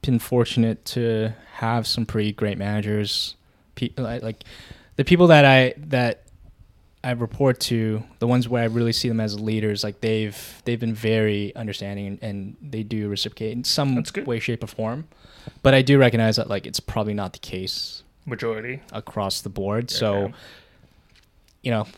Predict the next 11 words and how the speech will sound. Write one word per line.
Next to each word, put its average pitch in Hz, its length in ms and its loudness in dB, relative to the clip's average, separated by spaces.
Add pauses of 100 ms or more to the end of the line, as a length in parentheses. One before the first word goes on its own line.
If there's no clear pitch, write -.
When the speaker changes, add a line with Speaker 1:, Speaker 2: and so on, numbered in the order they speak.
(240)
Speaker 1:
I, 135 220 -2 (120)
to - 140 2
anyone 143 280 6
that's 135 160 2
listening, 123 260 2
I 110 120 0
will 135 200 4
say 135 240 0
that, 110 320 -4
that 110 220 -8
there's, 110 640 0